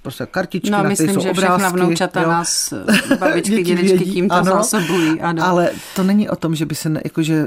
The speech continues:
Speaker 1: nepoznají ty obrázky, to je o tom, že oni ani nevěděli, jak se jmenují ta zvířátka, která na těch obrázcích jsou.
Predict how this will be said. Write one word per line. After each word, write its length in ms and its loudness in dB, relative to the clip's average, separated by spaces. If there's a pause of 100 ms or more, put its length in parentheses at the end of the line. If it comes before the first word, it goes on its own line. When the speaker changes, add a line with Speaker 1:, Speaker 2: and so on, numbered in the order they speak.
Speaker 1:
nepoznají 680 0
ty 160 -4
obrázky, 500 -4
to 60 -6
je 60 -6
o 60 -8
tom, 160 -4
že 100 -2
oni 120 -2
ani 120 0
nevěděli, 420 -2
jak 120 -6
se 120 -4
jmenují 320 -2
ta 120 -8
zvířátka, 560 -8
která 220 -8
na 60 -4
těch 180 -8
obrázcích 460 -6
jsou. 400 -4